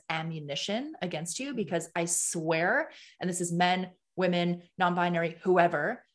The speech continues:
Speaker 1: that person will <laughs> never trust you again.
Speaker 2: Yeah. Yeah, it's such a breach of trust. And once you go there, it's,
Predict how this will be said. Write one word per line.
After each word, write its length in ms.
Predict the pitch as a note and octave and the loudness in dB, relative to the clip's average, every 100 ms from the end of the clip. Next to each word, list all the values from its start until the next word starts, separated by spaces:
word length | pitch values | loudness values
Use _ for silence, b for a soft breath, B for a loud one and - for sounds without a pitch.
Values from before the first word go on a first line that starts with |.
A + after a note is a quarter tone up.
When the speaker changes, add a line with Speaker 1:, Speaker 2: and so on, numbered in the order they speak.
| _ - | _ -6
Speaker 1:
that 340 | D#3+ F3+ A3+ - | 4 6 6 2
person 640 | E3+ E3+ A3+ B3+ D#4+ F4 _ _ - | 0 2 0 -2 -4 -8 _ _ -2
will 160 | F3+ | 0
<laughs> 240 | G3 G#3 A3 | 2 4 4
never 300 | C4+ G#3 B3+ | 4 0 -2
trust 480 | - F3 F3 - E3+ | 0 0 0 -2 -2
you 340 | B2+ E3 F3 _ _ _ - | -2 -4 -6 _ _ _ -2
again. 280 | F3 F2 | -2 -2
Speaker 2:
Yeah. 220 | F#3+ F#3 C#3+ - _ _ | -2 -4 -6 -16 _ _
Yeah, 160 | F#3+ D#3 | -4 -4
it's 120 | D#3 | -4
such 160 | D#3+ F#3+ | -4 -4
a 40 | |
breach 360 | D#3+ D#3+ D3 D#3 | -2 -4 -4 -8
of 100 | C#3 | -8
trust. 460 | D3+ C#3+ - - - | -8 -8 -10 -14 -12
And 320 | D3+ C#3+ C#3 - - | -6 -6 -8 -12 6
once 260 | G3 G#3 A3+ | 8 8 6
you 100 | G#3 | 6
go 200 | E3 D3+ | 8 8
there, 340 | C#3 D#3+ A3 | 8 10 10
it's, 440 | E3 - - - | 8 2 -4 -6